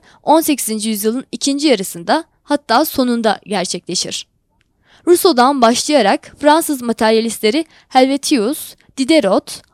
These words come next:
Holbach'la gelişen düşünce zincirine göre tarihsel gelişme bir düz çizgi olarak değil de diyalektik olarak kavramaya çalışılır artık. Bu düşünce zincirinin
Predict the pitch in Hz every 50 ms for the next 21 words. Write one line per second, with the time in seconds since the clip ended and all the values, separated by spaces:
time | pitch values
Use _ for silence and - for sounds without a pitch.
0 | _ _ _ - 302 302 320 269 226 208 196 196 196 208 202 196 214 214 208 208
1 | - 220 196 196 202 233 - - 262 269 311 302 247 247 247 233 247 254 262 285
2 | 320 294 214 190 170 190 254 330 - _ _ - - _ - 277 254 254 269 285
3 | - - 349 330 339 285 226 208 180 180 - - 247 269 320 349 _ _ _ _
4 | _ - 330 330 247 247 294 302 - - - 262 233 240 - 269 233 208 185 185
5 | 190 - _ - 254 285 311 294 214 196 202 277 359 - _ _ _ _ _ -
6 | 240 - 254 269 269 269 _ - 359 - - 226 214 202 202 247 294 - - 254
7 | 233 233 233 233 233 233 233 226 - - 185 185 - - 185 185 185 - - 185
8 | 175 180 - - - - - _ _ _ _ _ _ _ _ _ _ _ _ -
9 | 320 302 285 262 - 226 208 208 247 233 220 226 226 214 202 208 190 214 277 339